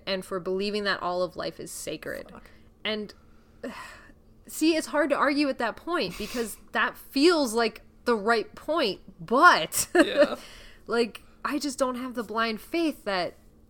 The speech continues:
Speaker 1: that would work out
Speaker 2: Yeah.
Speaker 1: in this
Speaker 2: <laughs> Yeah.
Speaker 1: scenario.
Speaker 2: No, I know. It defies all, you know,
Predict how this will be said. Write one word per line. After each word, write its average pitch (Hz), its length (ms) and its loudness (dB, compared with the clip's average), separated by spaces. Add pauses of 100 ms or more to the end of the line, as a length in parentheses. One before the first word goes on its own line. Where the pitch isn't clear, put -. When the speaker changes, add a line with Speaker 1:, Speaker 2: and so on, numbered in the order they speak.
Speaker 1:
that 220 180 0
would 202 160 -4
work 214 240 -4
out 302 240 4
Speaker 2:
Yeah. 185 240 4
Speaker 1:
in 147 80 -2
this 202 240 -2
Speaker 2:
<laughs> - 0 -
Yeah. 302 80 6 (340)
Speaker 1:
scenario. 403 220 4
Speaker 2:
No, 302 300 6
I 220 180 4
know. 226 380 0 (120)
It 202 140 -4
defies 214 560 4 (100)
all, 190 500 2 (520)
you 208 100 -10
know, 175 420 -6